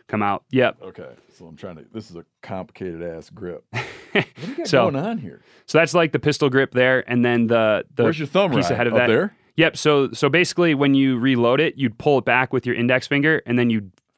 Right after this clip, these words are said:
Speaker 1: close the action with your, um, with your thumb.
Speaker 2: I gotta do it lefty just to get a sense for the trigger pull
Speaker 1: Mm-hmm.
Speaker 2: on this.
Speaker 1: It's really light. It's about five hundred grams. So you'll feel the first stage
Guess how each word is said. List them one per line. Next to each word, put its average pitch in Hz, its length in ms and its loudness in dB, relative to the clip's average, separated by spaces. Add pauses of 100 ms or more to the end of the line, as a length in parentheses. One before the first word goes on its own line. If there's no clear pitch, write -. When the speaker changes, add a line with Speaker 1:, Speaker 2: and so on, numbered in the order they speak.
Speaker 1:
close 135 440 0
the 117 140 0
action 110 520 0
with 117 280 -2
your, 107 380 0 (400)
um, 95 480 -2 (1040)
with - 140 0
your 113 100 0
thumb. 117 360 0 (100)
Speaker 2:
I 143 80 0
gotta 151 140 2
do 139 120 -2
it 120 60 -4
lefty 117 260 -2
just 101 160 -6
to - 60 -14
get 101 100 -6
a - 20 -10
sense 101 260 -6
for 92 80 -14
the 85 60 -12
trigger 82 300 -8
pull 127 160 -4
Speaker 1:
Mm-hmm. 123 80 0
Speaker 2:
on 131 140 0
this. - 60 -20
Speaker 1:
It's 151 160 0
really 156 260 2
light. 127 160 2
It's - 100 -14 (180)
about 127 220 2
five 127 180 4
hundred 107 260 -2
grams. 98 420 -6 (240)
So 101 340 -2
you'll 123 140 0
feel 143 160 0
the 120 60 0
first 131 260 -2
stage 165 360 0